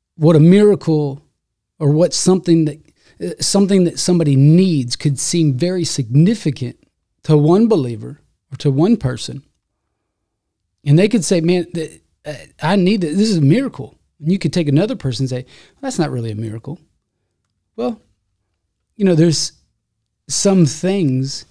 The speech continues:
in life that to some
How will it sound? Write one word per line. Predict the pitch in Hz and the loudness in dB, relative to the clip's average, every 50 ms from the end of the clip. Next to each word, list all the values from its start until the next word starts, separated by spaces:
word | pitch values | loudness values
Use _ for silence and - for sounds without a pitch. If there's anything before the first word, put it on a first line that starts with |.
| _ | _
in | - 156 135 131 131 | -2 0 0 0 0
life | 131 135 156 160 147 123 127 143 - - - - - - _ _ _ _ _ _ _ _ _ _ _ _ _ | -2 -6 -8 -8 -8 -8 -10 -10 -12 -16 -20 -20 -20 -20 _ _ _ _ _ _ _ _ _ _ _ _ _
that | 139 123 143 147 139 135 127 117 - _ - - - _ _ _ _ _ _ _ _ | -8 -4 -2 -2 -2 -2 -6 -8 -12 _ -18 -20 -20 _ _ _ _ _ _ _ _
to | - 151 | -4 -4
some | 139 - - 156 147 151 151 165 170 170 | -2 -2 -2 -2 -2 0 -2 -4 -6 -8